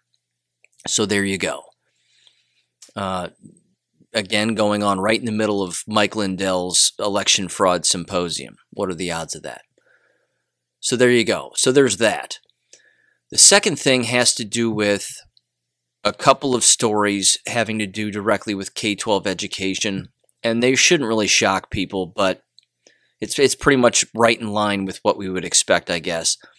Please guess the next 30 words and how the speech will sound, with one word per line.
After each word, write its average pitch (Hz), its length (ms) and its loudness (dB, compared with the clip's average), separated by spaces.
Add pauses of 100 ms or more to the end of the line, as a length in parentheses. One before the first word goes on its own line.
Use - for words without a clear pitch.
(140)
This 127 120 4
first, 156 360 2
again, 120 260 2
comes 113 260 -4
from 120 120 -4
the 107 60 -2
Gateway 104 400 0
Pundit, 98 500 -4 (640)
and 120 100 -2
it's - 160 4
titled, 113 400 4
"Marxist 135 540 4
Oregon 127 440 4
Governor 113 360 4
Signs 113 420 2
Law 95 400 2 (340)
Allowing 117 360 2
Students 123 480 2
to 110 100 -2
Graduate 104 640 4
Without 104 300 -2
Proof 117 320 -4
They 104 100 -2
Can 95 220 -10
Read, 110 280 0
Write, 98 300 2
or 98 140 -6
Do 92 200 -8
Math." 87 500 -10 (1800)
Again, 120 500 0